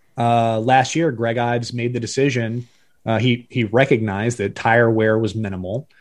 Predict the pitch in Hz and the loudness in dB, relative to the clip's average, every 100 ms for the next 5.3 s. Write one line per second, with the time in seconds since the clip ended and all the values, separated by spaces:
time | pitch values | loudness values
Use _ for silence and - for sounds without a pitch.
0 | - - - 123 117 120 117 110 - 143 | -20 -20 -8 -2 0 2 2 0 0 0
1 | - 123 110 - 131 127 110 104 101 - | 2 2 0 0 2 4 2 0 -6 -4
2 | 120 120 - 120 117 110 110 110 113 107 | 0 0 -2 -2 0 -2 -4 -4 -4 -2
3 | 107 101 101 98 98 98 - - - - | -2 -4 -6 -6 -6 -8 -12 -18 -8 2
4 | 143 131 131 120 - 107 104 98 123 127 | 2 4 0 0 0 0 0 -2 -2 -2
5 | 92 92 131 | -4 -8 -8